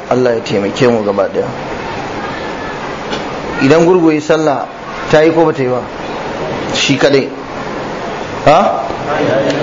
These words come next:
To, duk wanda in ya sallah shi, shi kadai on his own, ta yi. To, kuma wani ya bi shi ma, ta yi.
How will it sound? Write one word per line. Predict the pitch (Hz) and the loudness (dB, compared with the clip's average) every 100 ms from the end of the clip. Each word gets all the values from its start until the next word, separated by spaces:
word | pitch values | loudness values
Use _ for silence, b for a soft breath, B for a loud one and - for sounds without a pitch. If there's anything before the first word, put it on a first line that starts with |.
| - - | -4 0
To, | - 151 | 2 6
duk | 196 | 6
wanda | 214 214 | 6 4
in | 170 175 | 2 0
ya | 170 | 0
sallah | 185 180 156 | 2 2 0
shi, | - 143 | -2 -4
shi | 151 | -2
kadai | 151 151 151 | 2 4 4
on | 139 139 | 4 0
his | 131 - | -2 0
own, | 156 143 | 2 2
ta | 120 135 | 2 2
yi. | 131 131 - - - - B B - | 2 -2 -10 -12 -10 -10 B B -2
To, | 156 | 0
kuma | - 175 180 | 4 6 6
wani | 180 180 | 6 6
ya | 180 | 4
bi | 180 | 2
shi | 160 | 0
ma, | 151 160 | 2 0
ta | 160 160 | 0 -2
yi. | 147 | -2